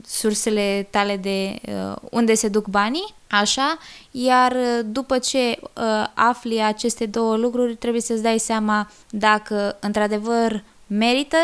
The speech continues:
să dai, uh, lu-, banii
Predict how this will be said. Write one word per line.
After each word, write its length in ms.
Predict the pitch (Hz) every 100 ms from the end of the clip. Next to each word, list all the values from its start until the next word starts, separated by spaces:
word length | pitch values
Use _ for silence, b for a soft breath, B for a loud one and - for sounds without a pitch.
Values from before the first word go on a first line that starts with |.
| 330
să 520 | - - 240 233 226 - b b
dai, 720 | - 202 196 220 220 214 208
uh, 420 | 202 196 196 190 190
lu-, 680 | - 214 208 202 196 196 196 - - 208
banii 460 | 202 226 220 208